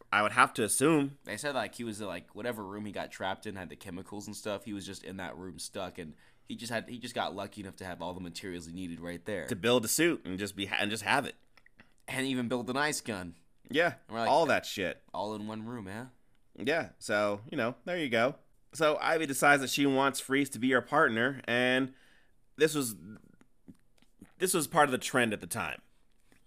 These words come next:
Speaker 1: You know, you would have a villain and they have to work with another villain. It was just part of the trend.
Speaker 2: Yeah, it's <laughs>
Speaker 1: I hated it. It was stupid, but that's just what they did at the time.
Speaker 2: Yeah.
Speaker 1: You know, so this is why we have to have five freaking stars in a movie.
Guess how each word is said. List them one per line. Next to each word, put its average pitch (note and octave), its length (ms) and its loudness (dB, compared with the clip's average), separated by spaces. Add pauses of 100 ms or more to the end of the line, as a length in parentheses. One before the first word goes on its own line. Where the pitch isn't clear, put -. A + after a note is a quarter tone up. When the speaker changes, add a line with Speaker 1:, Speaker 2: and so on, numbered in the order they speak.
(140)
Speaker 1:
You B2 120 2
know, G2+ 400 4
you A2+ 220 -4
would A#2+ 80 0
have A#2+ 160 8
a G#2+ 80 -4
villain A2 320 2
and G2 160 -2
they G2 100 2
have G#2+ 200 0
to G#2+ 80 -2
work G#2 160 0
with G2 100 -2
another F#2+ 220 -4
villain. F#2+ 320 -2
It C3+ 80 4
was C3+ 120 2
just C3 160 -2
part A#2 200 6
of G#2 40 -2
the G2 60 -4
trend. D#2 400 -8 (480)
Speaker 2:
Yeah, F2+ 300 -14
it's - 140 -18 (220)
<laughs> - 1600 -16
Speaker 1:
I B2 120 10
hated B2 360 4
it. C#3+ 180 4
It G#2 100 2
was F#2+ 140 -4
stupid, A2+ 580 2
but F#2+ 160 0
that's G2 200 2
just A2 180 -6
what A2+ 180 0
they G#2 120 2
did G2+ 380 0
at D#2+ 180 0
the - 60 -18
time. D#2+ 380 -2 (420)
Speaker 2:
Yeah. D#2 240 -10
Speaker 1:
You G#2 80 0
know, E2 300 0 (100)
so G2 400 2
this A#2+ 180 -2
is A#2 120 -2
why A2+ 160 6
we A2+ 120 2
have A#2 180 0
to A2+ 60 -6
have A2 220 2
five A#2 480 4
freaking A#2 400 -2
stars G#2+ 500 4
in F#2+ 80 -6
a F#2 40 -4
movie. F#2 460 -2